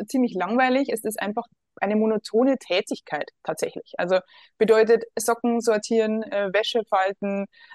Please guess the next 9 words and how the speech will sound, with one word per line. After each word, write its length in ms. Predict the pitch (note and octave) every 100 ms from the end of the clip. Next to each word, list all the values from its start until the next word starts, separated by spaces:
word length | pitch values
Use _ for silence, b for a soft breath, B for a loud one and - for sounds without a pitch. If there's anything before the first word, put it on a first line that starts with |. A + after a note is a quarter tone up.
| -
ähm, 520 | G#3 G3+ G3+ G3+ - _
also 200 | A3 A3
wirklich 340 | C4 B3+ C#4 A3+
irgendwie 340 | B3+ B3+ A#3+
was, 340 | A3+ A#3 - G#3+
äh, 260 | G#3+ A3
was, 280 | G#3+ A3+ - -
was, 300 | G#3+ - -
äh, 140 | -